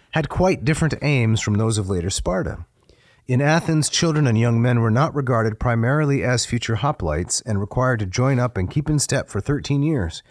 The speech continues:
In fact, military training seems to have played so small a part in this, quote, old education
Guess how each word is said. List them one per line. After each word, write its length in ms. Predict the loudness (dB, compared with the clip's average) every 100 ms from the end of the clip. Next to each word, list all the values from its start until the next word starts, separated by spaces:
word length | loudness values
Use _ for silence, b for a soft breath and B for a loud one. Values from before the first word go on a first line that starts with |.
| B B B B
In 160 | 0 0
fact, 400 | 2 2 2 0
military 540 | 0 0 0 0 0
training 360 | 0 0 0 0
seems 260 | 0 0 0
to 80 | 0
have 180 | -2
played 240 | -2 -2 -2
so 220 | 0 0
small 380 | 0 0 0 0
a 40 |
part 440 | 0 0 2 0 -2
in 220 | -2 0
this, 200 | 0 -2
quote, 300 | -2 -2 -2 -2
old 260 | -2 0
education 760 | -2 -4 -6 -4 -2 -2 -4